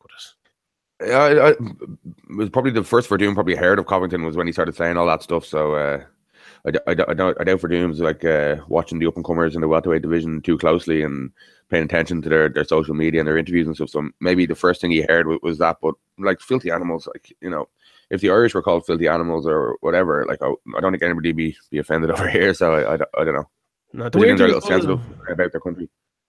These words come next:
Speaker 1: Yeah, the weird thing about Colby Covington as well is, like, people are saying, doing, using the argument that, "Oh, we didn't hear of him before, and we now we know he is because he's talking," and that, that's fair enough as well. But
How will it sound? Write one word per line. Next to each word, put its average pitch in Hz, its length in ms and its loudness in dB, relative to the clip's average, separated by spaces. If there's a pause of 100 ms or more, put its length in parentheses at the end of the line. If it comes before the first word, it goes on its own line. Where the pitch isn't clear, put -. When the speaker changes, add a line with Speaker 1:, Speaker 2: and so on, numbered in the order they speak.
Speaker 1:
Yeah, 139 80 -4
the 139 100 -2
weird 208 160 6
thing 220 120 4
about 180 160 0
Colby 165 200 2
Covington 156 440 0
as 127 100 -4
well 139 220 0
is, 127 100 -6
like, 123 240 -8 (720)
people 185 240 -4
are 175 140 4
saying, 160 480 -4
doing, 156 300 -2
using 156 260 -2
the 151 80 2
argument 143 320 0
that, 135 220 -2
"Oh, 147 200 2
we 135 140 -2
didn't 139 180 -2
hear 156 120 4
of 143 100 0
him 147 100 2
before, 147 240 2
and 139 100 4
we 131 60 4
now 135 140 4
we 139 120 4
know 135 240 4
he 135 160 2
is 131 160 -4
because 123 400 -6
he's 120 140 -10
talking," 160 340 2
and 139 160 -2
that, 156 220 0
that's - 180 -4
fair 147 200 4
enough 151 200 4
as 135 100 -4
well. 143 140 4
But 131 220 2